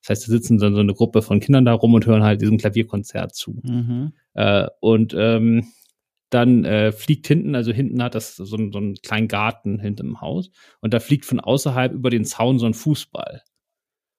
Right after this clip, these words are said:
Speaker 1: Und dann rennen halt alle Kinder raus, um diesen Fußball zu nehmen und wieder zurück zu sch-, schießen.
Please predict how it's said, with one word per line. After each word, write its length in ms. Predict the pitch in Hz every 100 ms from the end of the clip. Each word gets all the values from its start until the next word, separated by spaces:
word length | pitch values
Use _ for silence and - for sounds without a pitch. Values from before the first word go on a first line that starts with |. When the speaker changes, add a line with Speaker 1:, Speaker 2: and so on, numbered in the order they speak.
| -
Speaker 1:
Und 80 |
dann 100 | 117
rennen 220 | 127 135 139
halt 160 | 139
alle 160 | 127 147
Kinder 320 | - 165 160
raus, 280 | 127 131 135
um 80 | 123
diesen 200 | 123 117
Fußball 440 | 175 180 - 135
zu 120 | 135
nehmen 220 | 131 135
und 100 | 127
wieder 180 | 117 120
zurück 300 | 117 127 123
zu 80 | 117
sch-, 240 | 113 - -
schießen. 460 | - 113 - 123